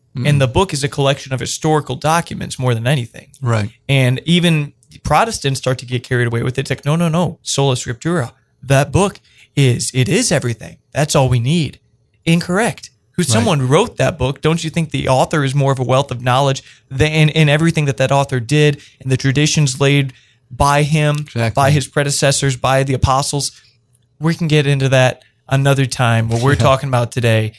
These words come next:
Speaker 2: is why Catholicism is the answer to a hurting world. It's the answer because if you see the reality around you according to God's design and respond to it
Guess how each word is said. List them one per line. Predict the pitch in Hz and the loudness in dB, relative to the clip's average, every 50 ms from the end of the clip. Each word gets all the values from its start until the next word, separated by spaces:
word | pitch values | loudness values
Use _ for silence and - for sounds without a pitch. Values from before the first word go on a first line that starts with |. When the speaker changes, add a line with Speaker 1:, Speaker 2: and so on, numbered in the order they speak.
| _ _ _ | _ _ _
Speaker 2:
is | 135 135 120 117 | -2 -2 -2 -2
why | 123 135 135 135 135 131 | 0 2 4 4 4 2
Catholicism | - 135 131 - 135 131 131 131 131 127 - 135 127 123 135 127 127 | 0 -4 -4 -2 0 0 0 0 0 -2 -4 -6 -4 -2 -2 -2 -2
is | 127 120 | -4 -4
the | 127 135 - 135 135 | -4 -4 -2 0 0
answer | 135 131 123 - 127 123 120 117 - _ _ _ | 0 0 0 -2 -2 -2 -4 -6 -8 _ _ _
to | - 143 139 | 0 2 2
a | 131 | 2
hurting | - - 151 156 156 151 147 143 135 | 2 2 2 2 2 2 0 0 2
world. | 131 139 139 131 127 127 113 107 - - _ _ _ _ _ _ _ _ _ - | 2 2 4 4 4 2 2 0 -2 -8 _ _ _ _ _ _ _ _ _ -2
It's | 143 - - | -2 0 0
the | 175 160 156 175 190 | 0 0 2 0 0
answer | 196 185 - 170 | 0 0 0 -2
because | 151 143 - 160 143 135 117 | -2 0 0 0 0 0 0
if | 127 139 123 - | -4 -6 -6 -2
you | 180 196 | -2 -2
see | 185 - - 180 185 | 0 0 0 0 0
the | 170 156 | 0 2
reality | 143 147 147 143 139 147 151 156 151 143 135 127 110 - _ _ _ _ - | 2 2 2 4 4 4 4 2 2 0 0 -4 -6 -8 _ _ _ _ 0
around | 139 135 135 139 143 147 151 131 | 0 2 4 4 4 4 2 2
you | 135 131 | 2 0
according | 123 120 - - 170 170 170 160 147 | 0 -2 -2 0 0 2 0 0 -2
to | 139 | -2
God's | 120 143 135 135 131 - | 0 0 0 0 0 -2
design | - 139 131 139 135 135 131 | -6 -4 -2 0 0 0 -2
and | 120 | -2
respond | 120 113 - - 143 143 143 139 - | -4 -6 -4 -2 -2 -2 -2 -2 -2
to | - 170 165 147 | -4 -4 -2 -2
it | 143 | -4